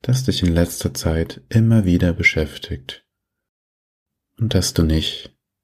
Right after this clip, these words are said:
so richtig los wirst. Egal, wie viele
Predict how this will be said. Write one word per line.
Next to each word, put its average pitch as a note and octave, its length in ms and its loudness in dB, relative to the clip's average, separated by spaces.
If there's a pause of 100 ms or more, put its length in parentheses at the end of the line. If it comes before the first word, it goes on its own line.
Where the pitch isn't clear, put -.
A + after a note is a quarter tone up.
so A2+ 200 2
richtig D#2+ 400 0
los D#2 380 -2
wirst. - 420 -12 (4000)
Egal, F#2+ 680 0 (1500)
wie C3 160 4
viele G#2+ 640 0